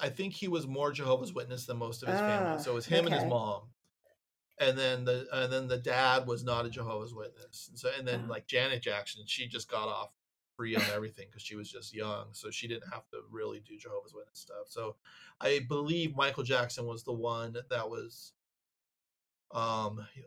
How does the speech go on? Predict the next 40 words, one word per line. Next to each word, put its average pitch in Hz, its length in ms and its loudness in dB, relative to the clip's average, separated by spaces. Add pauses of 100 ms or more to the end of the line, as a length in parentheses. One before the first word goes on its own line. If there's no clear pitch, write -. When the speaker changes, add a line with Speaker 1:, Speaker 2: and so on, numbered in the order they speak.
(100)
Speaker 1:
it 127 60 -4
was 127 160 -6
the 131 80 -2
Woodland 123 400 2
Hills 117 240 0
congregation 107 680 -6
in, 104 200 -8
uh, 104 380 -6
the 110 140 -6
Valley 104 560 -2
that 104 220 -10
he 117 120 -12
went 104 260 -8
to. 101 280 -12
And 104 120 -16
so 101 200 -4
it 104 60 0
was 104 120 -10
kinda 127 260 -2
him 120 200 2
and 113 80 -6
his 104 140 -10
mom 104 400 -2
and, 107 260 -14
and 127 180 0
the 123 120 2
rest 131 240 6
of - 60 -14
the 120 100 4 (120)
family. 113 240 -2
I 123 100 -2
don't 139 140 -2
think 131 220 -2
they 120 120 2
got 117 220 -2
baptized, 104 680 -8
but 120 100 -6
he 135 100 -4
got 123 200 2
baptized. 107 640 -6